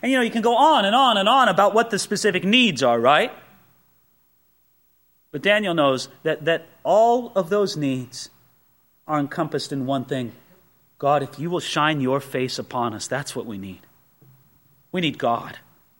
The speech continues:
Oh, yes, you know, we look around at the work of the Lord among us and we say, "Oh, Lord,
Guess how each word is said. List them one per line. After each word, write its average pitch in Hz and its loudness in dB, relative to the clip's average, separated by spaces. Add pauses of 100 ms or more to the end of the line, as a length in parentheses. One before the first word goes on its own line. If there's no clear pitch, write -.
(1400)
Oh, 196 0
yes, 131 -4
you 151 -8
know, 165 -2
we 135 -4
look 196 -4
around 143 0
at 113 -8
the 127 -10
work 135 -6
of 110 -14
the 117 -10
Lord 120 -4 (100)
among 117 -6
us 117 -10
and 139 -12
we 123 -14
say, - -18
"Oh, 180 -6
Lord, 123 -12